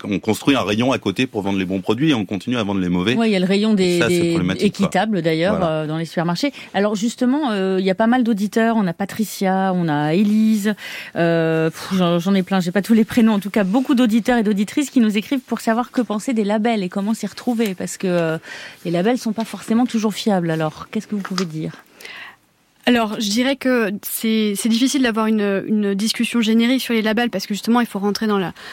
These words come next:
Speaker 3: dans la, dans le, dans le, dans le fond du cahier des charges de chacun, et cetera.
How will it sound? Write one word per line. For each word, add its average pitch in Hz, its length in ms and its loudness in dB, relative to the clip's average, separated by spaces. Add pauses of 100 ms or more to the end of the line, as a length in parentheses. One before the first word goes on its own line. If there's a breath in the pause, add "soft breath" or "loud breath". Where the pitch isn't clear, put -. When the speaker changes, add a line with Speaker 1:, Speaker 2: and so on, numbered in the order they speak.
(140 loud breath)
Speaker 3:
dans 196 80 2
la, 190 220 2
dans 185 120 -2
le, 175 380 -2 (180)
dans 202 120 0
le, 185 260 -2
dans 185 220 0
le 202 80 2
fond 240 340 2
du 214 100 2
cahier 202 200 0
des 202 100 2
charges 208 260 0
de 202 60 -2
chacun, 202 320 -2
et 208 80 0
cetera. 214 400 -2